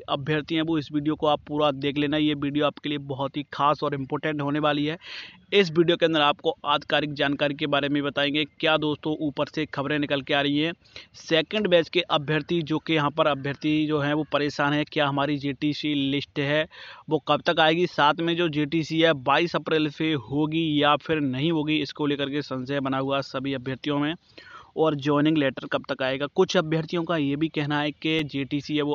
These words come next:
आगे बढ़ रही है और बहुत से अभ्यर्थियों का यही भी कहना है कि जेटीसी है वो बाईस अप्रैल से ही होगी।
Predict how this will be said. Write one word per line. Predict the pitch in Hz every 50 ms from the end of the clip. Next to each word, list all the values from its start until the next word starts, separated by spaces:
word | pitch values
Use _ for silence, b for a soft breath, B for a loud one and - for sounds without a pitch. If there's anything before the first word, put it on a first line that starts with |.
| - -
आगे | 135 131 135 139 143 147 143
बढ़ | 127 131 139 135 147
रही | 156 156 151 151 151
है | 156 156 151
और | 147 139
बहुत | 131 131 147 156
से | - - 151
अभ्यर्थियों | 139 135 139 135 131 - 147 143
का | 143 143
यही | 135 131 135 135 135 156
भी | 165 175 170 156
कहना | - 156 147 147 151 151 147
है | 147 147 156 170 - B B B B B B B B -
कि | - 151
जेटीसी | 135 131 147 147 139 - 156 143 127 147 147 151
है | 151
वो | 151 160 151 131 123
बाईस | 135 131 135 147 151 - - - -
अप्रैल | 139 - - 147 151 151 156 147 -
से | - - - 135
ही | 135 127 139 175
होगी। | 165 147 143 131 135 135